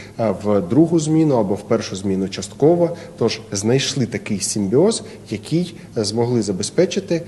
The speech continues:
також для релокованих громад, щоб наші діти з, е, тимчасово окупованих територій, які виїхали, змогли навчатися також в комфортних і, що є вкрай важливим, безпечних умовах. На сьогоднішній день вже облаштовано сто тридцять два укриття,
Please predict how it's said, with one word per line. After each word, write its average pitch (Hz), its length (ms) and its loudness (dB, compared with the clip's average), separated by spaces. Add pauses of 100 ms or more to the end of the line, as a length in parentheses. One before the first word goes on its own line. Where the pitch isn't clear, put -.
(200)
також 139 420 0
для 135 180 2
релокованих 110 560 -2
громад, 120 400 -2
щоб - 220 -6
наші 120 280 -2
діти 101 360 -4
з, 92 220 -6
е, 104 100 0 (1160)
тимчасово 113 400 -2
окупованих 104 480 -4
територій, 151 400 -4
які 110 240 -6
виїхали, 127 460 -2
змогли 117 320 -4
навчатися 113 520 -4
також - 280 -6
в - 200 -12
комфортних - 540 2 (280)
і, 107 40 -8
що 160 320 4 (220)
є 107 180 0
вкрай 110 300 0
важливим, 110 440 2
безпечних 110 600 -4 (280)
умовах. 107 460 4 (1500)
На 135 80 6
сьогоднішній 160 600 6
день 117 240 4 (260)
вже 123 160 2
облаштовано 120 840 0
сто 113 200 -2
тридцять 110 340 -4
два 113 180 0
укриття, 180 500 -2